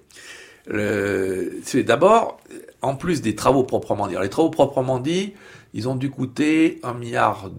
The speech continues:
deux ou quelque chose comme ça, hein, à peu près. Euh, je me souviens plus exactement. Mais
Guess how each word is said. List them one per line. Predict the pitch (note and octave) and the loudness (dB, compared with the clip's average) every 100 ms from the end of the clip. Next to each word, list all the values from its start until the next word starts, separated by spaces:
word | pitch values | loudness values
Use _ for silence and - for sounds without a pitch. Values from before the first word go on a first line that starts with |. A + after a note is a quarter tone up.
| G#2 - | -16 -6
deux | A2 A#2 | 2 4
ou | A2 G#2 | 4 0
quelque | G2 | -6
chose | - F#2+ | -10 -8
comme | G2 | -8
ça, | F#2 F#2+ F#2 | -4 -6 -6
hein, | E2+ | -10
à | |
peu | G#2 G2 | -12 -14
près. | - - _ _ - - - - - - - - | -16 -18 _ _ -14 -14 -14 -20 -20 -20 -12 -6
Euh, | A2 G#2+ G#2+ G2 F#2+ F#2 F2+ | -4 -2 -2 0 0 -2 -6
je | F#2 | -10
me | |
souviens | F#2+ - | -8 -8
plus | - F#2 | -6 -10
exactement. | F2+ - - - - | -12 -14 -16 -16 -6
Mais | A#2 A#2 | -4 -4